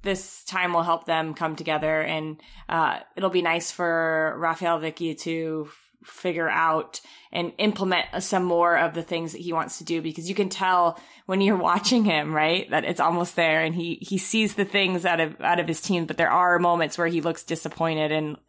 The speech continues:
it, it not paying off. But I agree. I think they're close, and I'm not writing him off either.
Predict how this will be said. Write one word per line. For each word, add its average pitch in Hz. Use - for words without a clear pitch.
it, -
it 185
not 165
paying 165
off. 160
But 180
I 196
agree. 180
I 165
think 196
they're 175
close, 156
and 156
I'm 349
not 403
writing 175
him 170
off 151
either. 147